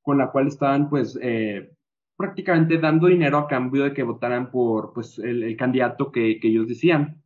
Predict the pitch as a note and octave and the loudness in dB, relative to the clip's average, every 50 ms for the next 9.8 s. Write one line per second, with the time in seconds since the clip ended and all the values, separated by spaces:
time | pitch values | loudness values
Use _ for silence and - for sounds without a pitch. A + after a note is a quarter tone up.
0 | _ - B2+ B2 G2 F#2+ F2+ A#2+ A#2 - B2 A#2+ A#2+ A#2+ A#2+ A2+ A2 A2 A2 A#2+ | _ -4 -2 -2 -2 -2 -4 -6 -6 -8 -16 -14 -8 -6 -6 -4 -4 -6 -8 -8
1 | B2 B2 B2+ C3 D3 D3+ D3+ D3 C3 - - _ _ _ _ _ _ _ _ _ | -8 -4 0 2 2 4 2 2 -2 -4 -10 _ _ _ _ _ _ _ _ _
2 | _ _ _ - F3+ F#3+ F#3+ F3 D#3+ F#3 G3+ F3 E3 F3 F3 F3 F3+ F#3 G3 G3 | _ _ _ 0 2 4 4 4 4 4 4 4 4 4 4 4 4 4 2 2
3 | G3 F#3+ F#3+ F3+ - F#3 F3 F3+ F3+ F3+ - - D#3 D3 C#3+ C#3 C3+ B2 - - | 2 0 0 0 2 2 2 4 2 0 -2 -2 -2 0 2 2 0 0 0 2
4 | D3 C#3+ C#3 C#3+ D3+ D3 C#3+ C3+ B2 B2+ C3+ C3+ - - C3 B2+ A#2+ A#2 A#2+ A#2 | 4 4 4 4 2 2 2 0 0 -2 -4 -6 -8 -10 -6 -4 -2 0 0 0
5 | A#2+ A#2 A#2 - D3 C#3+ C3+ C3 - C#3 C3 - A#2+ A2+ A2+ A#2 A2 - - - | 0 0 0 0 0 0 0 0 -2 -2 -4 -2 -2 -2 -2 -2 -4 -8 -8 -6
6 | A2+ A2 G#2 G#2 - - B2+ B2+ C#3+ D3+ F3+ F3 F3 E3 D#3+ - - E3 C#3 B2 | -4 -4 -4 -4 -4 -2 0 2 4 4 4 4 4 2 0 2 4 4 4 4
7 | B2 C#3 D#3 - - _ _ _ _ _ _ - F3 E3 D#3+ D#3+ - E3+ D#3+ D3 | 2 -4 -8 -12 -16 _ _ _ _ _ _ 0 2 2 2 2 2 -2 0 2
8 | D#3+ E3+ F3+ G3 F#3+ F3+ G3 F#3 G3+ F#3+ F#3 E3+ F3+ F3 E3+ F3 E3+ E3 D#3+ D#3+ | 2 2 2 2 0 -2 -4 -2 -2 -2 0 0 -2 0 0 2 2 2 4 4
9 | D#3+ D#3+ D#3 D#3 D#3 D#3 D#3 D#3 D3+ D3 C3 A2+ G#2+ G2 - _ | 6 8 8 8 8 6 6 6 4 2 0 -2 -2 -6 -8 _